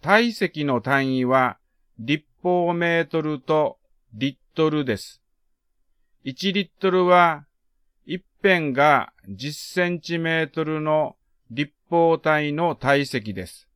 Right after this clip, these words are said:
説明を止めて問い三をやってください。重さの単位は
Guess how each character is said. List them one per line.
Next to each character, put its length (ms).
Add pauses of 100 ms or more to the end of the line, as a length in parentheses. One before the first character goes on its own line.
(640)
説 360
明 340
を 60
止 140
め 160
て 360 (160)
問 260
い 60
三 400 (100)
を 80
や 140
っ 100
て 160
く 100
だ 100
さ 160
い。 100 (4000)
重 300
さ 160
の 160
単 300
位 100
は 380